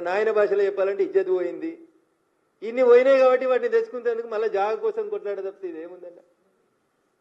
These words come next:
కాబట్టి మీరు మీ కుటుంబ పంచాయతీ ఏమైనా ఉంటే తలపెట్టుకొని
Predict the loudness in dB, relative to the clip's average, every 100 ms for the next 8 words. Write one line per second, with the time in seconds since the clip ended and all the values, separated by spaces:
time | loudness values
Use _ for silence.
0 | _ _ -12 -10 -8 -10 -8 -6 -6 -6
1 | -6 -6 -6 -2 -2 -2 -2 -2 0 -2
2 | -4 -6 -6 -4 -6 -6 -6 -8